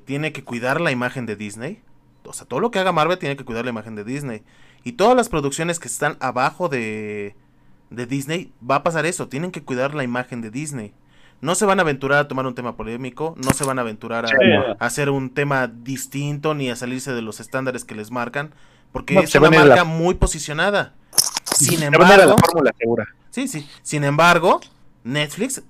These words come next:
Speaker 1: ha apostado desde Big Mouth hasta hacer, este, Muñeca Rusa o hacer, este, Better Call Saul.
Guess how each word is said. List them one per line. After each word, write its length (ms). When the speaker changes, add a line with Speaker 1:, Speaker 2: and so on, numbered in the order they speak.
Speaker 1:
ha 100
apostado 540
desde 260
Big 240
Mouth 460
hasta 500
hacer, 280
este, 840
Muñeca 380
Rusa 800
o 160
hacer, 260
este, 480
Better 240
Call 240
Saul. 480